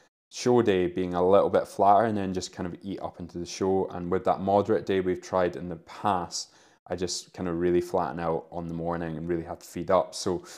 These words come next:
um, this was the strategy we went for, and let me tell you, it worked really well for me. Um, the most important thing with this was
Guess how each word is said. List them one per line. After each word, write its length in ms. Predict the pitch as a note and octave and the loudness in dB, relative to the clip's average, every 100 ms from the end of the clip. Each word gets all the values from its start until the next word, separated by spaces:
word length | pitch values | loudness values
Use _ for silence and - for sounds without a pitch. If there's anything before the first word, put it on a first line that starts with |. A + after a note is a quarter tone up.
| - - - | -20 -12 -6
um, 340 | F2 E2+ E2 | -4 -4 -6
this 240 | D#2 G2+ - | -4 -4 -2
was 120 | G2 | -6
the 60 | F#2+ | -4
strategy 500 | - F2+ - - F2 | 2 2 2 -4 -2
we 160 | F2 | 0
went 280 | E2+ E2+ D#2+ | 0 -4 -6
for, 280 | - E2 D#2 | -2 -2 -2
and 460 | F2 E2+ E2 D#2+ - - | -4 -4 -4 -8 -14 -4
let 100 | F#2 | -4
me 80 | F2+ | -4
tell 240 | - F#2+ | -4 -2
you, 120 | F2+ F2 | 0 0
it 80 | |
worked 280 | F2+ F2 - | 0 0 -2
really 420 | E2 F2+ F#2 F2+ F2 | -8 -4 0 2 2
well 280 | E2+ E2+ | 2 2
for 180 | E2+ F2+ | 0 -6
me. 220 | E2+ E2+ E2 _ - - - _ - | -6 -8 -10 _ -20 -18 -20 _ -8
Um, 240 | F#2 F2 | -6 -2
the 80 | G2 | 2
most 260 | A2+ A#2 B2 | 2 2 0
important 400 | A#2 B2 A2 A#2 | 4 4 4 0
thing 400 | B2 A2 G2 F#2 | 0 0 -4 2
with 360 | G2+ G2+ - | 6 6 4
this 400 | G2+ F#2+ - - | 0 2 0 -8
was 600 | G2 F#2+ F#2 F2+ F2 - | -2 4 6 6 2 -6